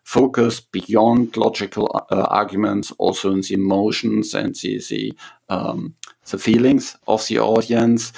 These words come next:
Uh, don't bore the audience to death, but, you know, um, have, uh, good gesture, have, you know, uh,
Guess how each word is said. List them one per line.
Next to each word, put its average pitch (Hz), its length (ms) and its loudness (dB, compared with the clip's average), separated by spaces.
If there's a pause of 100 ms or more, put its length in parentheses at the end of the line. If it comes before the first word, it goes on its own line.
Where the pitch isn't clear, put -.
(200)
Uh, 98 220 0 (140)
don't 123 200 0
bore 117 260 4
the 113 160 2
audience 107 380 0
to 101 120 -6
death, 110 300 0
but, 101 260 -4
you 104 60 -4
know, 98 280 0 (280)
um, 101 300 0 (300)
have, 120 500 -2 (460)
uh, - 600 -2
good 117 340 4 (180)
gesture, 110 600 2
have, 107 500 0
you 107 80 -2
know, 98 240 0 (340)
uh, - 280 -4